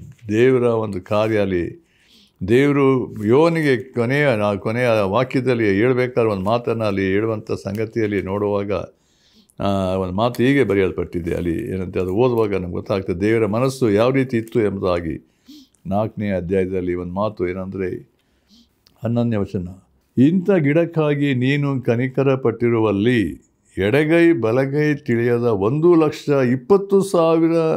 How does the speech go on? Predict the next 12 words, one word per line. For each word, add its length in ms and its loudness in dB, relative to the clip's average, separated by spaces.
ನರಪ್ರಾಣಿಗಳು 1120 0
ಬಹು 380 2
ಪಶುಗಳು 800 -2
ಉಳ್ಳ 200 0
ಈ 200 2
ದೊಡ್ಡ 360 0
ಪಟ್ಟಣದ 580 0
ನಿನೆವೆಗಾಗಿ 960 0
ನಾನು 460 -2
ಕನಿಕರ 560 -2
ಪಡಬಾರದೋ?" 1120 0
ಅಂದನು. 680 -14